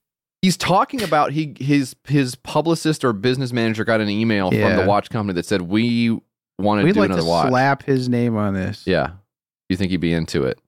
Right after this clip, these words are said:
Speaker 1: And he's like, "Yeah, sure.
Speaker 2: Mm,
Speaker 1: I will take
Speaker 2: maybe.
Speaker 1: the money." But he's like, "As soon as they asked me what I wanted, I, I immediately had an idea of what I wanted." Yeah, I can do that too. I can think of stuff. That's not like,
Speaker 2: <laughs>
Speaker 1: you know, if, if I, if,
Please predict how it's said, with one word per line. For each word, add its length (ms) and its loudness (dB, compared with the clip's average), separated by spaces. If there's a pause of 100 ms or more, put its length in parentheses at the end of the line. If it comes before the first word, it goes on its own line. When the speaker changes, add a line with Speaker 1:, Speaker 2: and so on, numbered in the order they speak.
(520)
Speaker 1:
And 320 0 (560)
he's 100 -2
like, 160 -2
"Yeah, 160 2
sure. 420 4
Speaker 2:
Mm, 280 -10
Speaker 1:
I 140 2
will 160 -2
take 180 4
Speaker 2:
maybe. 160 2
Speaker 1:
the 60 2
money." 340 -2 (400)
But 60 2
he's 100 2
like, 280 -2 (160)
"As 140 2
soon 160 -4
as 120 -2
they 100 2
asked 260 0
me 140 -2
what 240 0
I 80 4
wanted, 360 0
I, 360 -2
I 80 2
immediately 420 0
had 180 0
an 60 0
idea 460 0
of 180 0
what 140 2
I 80 2
wanted." 260 -2
Yeah, 220 2 (260)
I 120 0
can 140 -4
do 120 2
that 240 0
too. 400 -4 (240)
I 80 0
can 160 -2
think 200 -2
of 120 0
stuff. 320 0
That's 160 2
not 240 2
like, 240 2
Speaker 2:
<laughs> 80 -12
Speaker 1:
you 580 -4
know, 200 2
if, 220 0
if 140 2
I, 120 4
if, 260 0